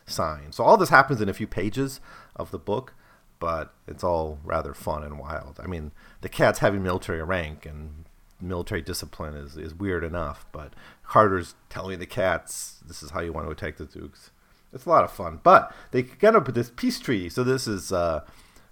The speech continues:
maybe a s-, glimmer of hope that there's some future for the Dreamlands to have some, uh, peace, but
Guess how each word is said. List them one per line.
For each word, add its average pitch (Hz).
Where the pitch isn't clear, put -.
maybe 135
a -
s-, -
glimmer 165
of 135
hope 165
that 113
there's 104
some 110
future 120
for 107
the 95
Dreamlands 90
to 85
have 80
some, 82
uh, 82
peace, 95
but 90